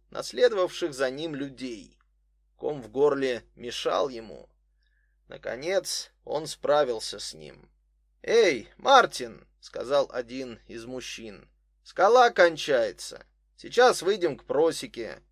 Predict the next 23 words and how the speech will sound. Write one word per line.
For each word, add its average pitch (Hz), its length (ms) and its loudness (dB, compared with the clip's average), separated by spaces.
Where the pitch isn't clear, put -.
Мы 214 260 0
как 214 300 2
раз 233 260 6
ещё 214 240 2
не 196 120 -2
смотрели 185 840 4
у 160 100 -8
торфяных 196 540 0
болот». 180 580 6
«Да, 156 400 2
вижу», — 113 640 -6
обронил 113 500 -8
тот 117 280 -6
глухо. 117 640 -14
Стараясь - 600 0
не 151 120 -8
замечать 143 640 0
исполненных 143 720 -8
жалости 135 480 -2
взглядов, 113 680 -2
обращённых 131 720 -6
на 123 100 -8
него, 131 580 -4